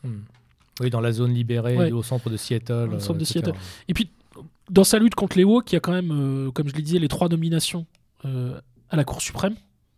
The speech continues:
Speaker 2: qui ont été extrêmement importantes dans la lutte contre le, la pensée woke, contre l'idéologie woke. Et il y a tous ces juges qu'il a placés à droite à gauche, ces juges fédéraux qu'il a placés à droite à gauche. Et c'est ça, c'est pour des années et des
Speaker 1: Mm.
Speaker 2: décennies. Donc, il va aider son pays a posteriori, même avec ça, hein.
Speaker 1: Ouais, on, on lui prête l'idée de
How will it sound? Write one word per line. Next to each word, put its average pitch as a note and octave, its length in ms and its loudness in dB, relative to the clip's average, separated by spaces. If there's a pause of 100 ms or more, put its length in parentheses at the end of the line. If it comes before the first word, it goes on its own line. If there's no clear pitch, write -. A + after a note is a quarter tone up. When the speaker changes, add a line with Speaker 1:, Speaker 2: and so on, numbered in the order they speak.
(140)
Speaker 2:
qui - 100 -16
ont C#3 80 -8
été C3 140 -10
extrêmement D3+ 400 -6
importantes D#3 340 -6
dans C3+ 80 -6
la C3+ 80 -4
lutte D3 200 -8
contre C#3 280 -10
le, B2+ 400 -6
la C3+ 80 -12
pensée C#3 300 -6
woke, G3+ 320 -4 (680)
contre - 200 -6
l'idéologie D3+ 500 2
woke. G#3 340 0
Et G3 100 6
il G3+ 200 2
y F#3 80 4
a F#3 80 4
tous - 180 -6
ces F#3+ 220 2
juges G#3 420 4 (300)
qu'il F3+ 180 -2
a F3+ 60 2
placés F3+ 320 -2
à - 20 0
droite E3 240 -4
à D3+ 60 -2
gauche, F#3 240 0
ces E3 80 -4
juges E3 240 -6
fédéraux D#3 320 -2
qu'il E3+ 180 -10
a C#3 40 -8
placés - 240 -12
à - 20 -8
droite D3+ 200 -6
à C#3+ 60 -6
gauche. C3 240 -6 (640)
Et C3+ 280 -2
c'est D3 120 -4
ça, F#3 160 2
c'est - 140 0
pour C#3+ 140 -6
des C3+ 200 2
années E3+ 300 0
et D3 40 -2
des C#3 80 -4
Speaker 1:
Mm. C3+ 40 -8
Speaker 2:
décennies. C#3+ 340 -6
Donc, C#3 240 -8 (120)
il D#3 160 -4
va F3 120 8
aider G3 180 6
son G3+ 180 0
pays F#3+ 220 0
a F#3 60 0
posteriori, E3+ 520 0
même D3+ 160 -2
avec C#3+ 180 -4
ça, C#3 100 -4
hein. C3+ 120 -4
Speaker 1:
Ouais, B2 120 -4
on, B2 300 -4
on C3 40 0
lui C3 100 2
prête C3+ 240 0
l'idée C#3 260 2
de A#2 340 0